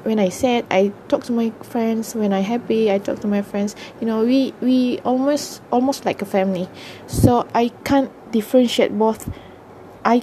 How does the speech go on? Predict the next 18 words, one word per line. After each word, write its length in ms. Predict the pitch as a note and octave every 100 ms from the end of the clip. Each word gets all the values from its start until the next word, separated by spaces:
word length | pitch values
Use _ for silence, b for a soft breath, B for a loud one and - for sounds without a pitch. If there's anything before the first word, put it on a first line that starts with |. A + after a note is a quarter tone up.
| -
can't 240 | C4+ C4 - -
choose 440 | - B3+ A#3 -
which 420 | A3+ A3+ - - -
one 260 | G#3+ A#3+ B3
is 180 | A3 -
more 120 | G#3+
important, 560 | G3+ G3 F#3+ F#3 F#3 F3+
friends 260 | A3+ G#3+
or 100 | G#3
family. 420 | G#3 G3 F#3 F3+ F#3 B B B B B B
If 140 | G#3+
I 100 | G3+
have 140 | G3 -
to 80 | G3+
choose, 480 | - E4+ F#4+ - - -
it 140 | A#3+
is 100 | -
both. 260 | - D3